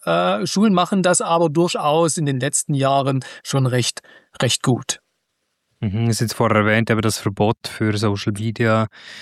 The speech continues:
Speaker 2: bis sechzehn ist, glaube ich, in Australien, haben sie gesagt. Ähm, äh, was denken Sie, ist das etwas auch, wo für die Schweiz,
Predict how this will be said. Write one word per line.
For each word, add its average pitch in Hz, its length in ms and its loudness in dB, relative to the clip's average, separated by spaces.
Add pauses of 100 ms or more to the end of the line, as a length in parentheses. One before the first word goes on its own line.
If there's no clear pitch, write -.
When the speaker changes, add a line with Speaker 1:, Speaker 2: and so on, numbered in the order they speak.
(420)
Speaker 2:
bis - 540 0
sechzehn 117 540 0
ist, 110 140 0
glaube 110 200 0
ich, 113 40 -2
in 110 80 2
Australien, 117 480 2
haben 139 60 0
sie 135 100 -4
gesagt. 131 480 0
Ähm, 113 380 2 (1080)
äh, 135 160 0
was 127 140 2
denken 147 260 0
Sie, 139 140 2
ist 131 140 2
das 123 160 -2
etwas 135 440 -2
auch, 127 300 2
wo 127 160 2
für 117 140 0
die - 140 -10
Schweiz, - 800 -2